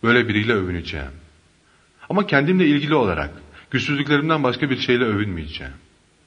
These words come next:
Övünmek istesem bile akılsız olmayacağım. Çünkü gerçeği söylemiş olacağım. Ama kimse beni gördüğünden ya da işittiğinden daha üstün görmesin diye övünmekten çekiniyorum.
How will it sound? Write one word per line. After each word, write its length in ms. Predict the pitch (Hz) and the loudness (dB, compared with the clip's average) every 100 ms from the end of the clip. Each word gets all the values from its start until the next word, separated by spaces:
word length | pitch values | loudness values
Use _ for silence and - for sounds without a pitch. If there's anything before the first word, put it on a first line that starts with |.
| _ _ _ _ - - | _ _ _ _ -16 -2
Övünmek 400 | 123 147 175 - | 2 2 0 -2
istesem 420 | 113 123 160 170 | -2 -2 -2 -2
bile 100 | 160 | 0
akılsız 400 | 117 120 110 143 | -2 -2 -6 -2
olmayacağım. 600 | 120 120 101 76 78 67 76 - _ _ _ _ _ - | -2 -2 -4 -8 -10 -12 -16 -20 _ _ _ _ _ -16
Çünkü 240 | 127 143 | -12 -4
gerçeği 360 | 120 104 - 110 | -2 0 -2 -2
söylemiş 420 | 101 85 78 - | -2 -4 -6 -10
olacağım. 420 | 71 71 65 65 - _ _ _ _ _ _ _ _ _ | -10 -12 -14 -16 -20 _ _ _ _ _ _ _ _ _
Ama 220 | 139 180 | -4 -2
kimse 360 | 185 180 - 123 | -2 -4 -4 -2
beni 260 | 95 92 - - - | -2 -4 -10 -18 -6
gördüğünden 640 | - 107 104 107 110 101 127 | 2 2 4 0 2 2 2
ya 140 | 139 | 2
da 60 | 135 | 2
işittiğinden 680 | - 123 113 120 123 123 | 0 -4 -6 -4 -2 0
daha 180 | 113 110 | 0 -2
üstün 280 | 135 135 127 | -2 -4 -4
görmesin 500 | 107 123 139 - 95 | 0 -2 -4 -6 -6
diye 260 | 85 101 127 - - - | -2 -4 -6 -14 -10 -2
övünmekten 560 | 104 107 101 - 98 | 0 0 -2 -2 -8
çekiniyorum. 600 | 95 92 85 80 71 69 | -6 -8 -10 -10 -10 -12